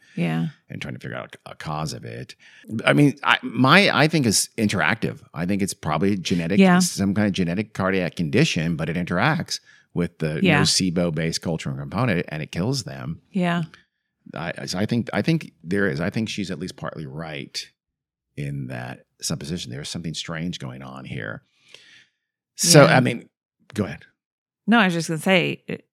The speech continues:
Speaker 1: either way, it's a good thing it isn't still happening at
Speaker 2: Yes.
Speaker 1: any, any rate, at least large enough for it to be noticed and studied.
Speaker 2: Yeah. It, uh,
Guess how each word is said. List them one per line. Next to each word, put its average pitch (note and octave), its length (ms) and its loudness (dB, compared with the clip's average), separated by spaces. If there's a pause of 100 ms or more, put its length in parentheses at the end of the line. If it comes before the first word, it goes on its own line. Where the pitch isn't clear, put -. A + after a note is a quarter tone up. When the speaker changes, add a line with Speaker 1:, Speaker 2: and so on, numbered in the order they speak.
(400)
Speaker 1:
either F3 400 4
way, D#3 380 2
it's - 240 -6
a D#3+ 40 -6
good D3 200 -6
thing D3+ 160 -2
it C#3 100 -6
isn't C#3+ 280 -6
still C#3+ 200 -8
happening C#3+ 600 -6 (120)
at C#3+ 180 -4
Speaker 2:
Yes. D3 200 2
Speaker 1:
any, C#3+ 160 -2 (720)
any F#3 280 8
rate, E3+ 680 4
at D3 180 0
least D#3+ 460 -6 (340)
large D#3 500 0
enough D#3 300 0
for E3 260 0
it C#3+ 120 -2
to - 60 -4
be D3+ 120 -2
noticed D3 420 -4
and D3 160 -6
studied. D3+ 460 -4
Speaker 2:
Yeah. G#2 260 6 (160)
It, E2+ 120 2
uh, C3 420 4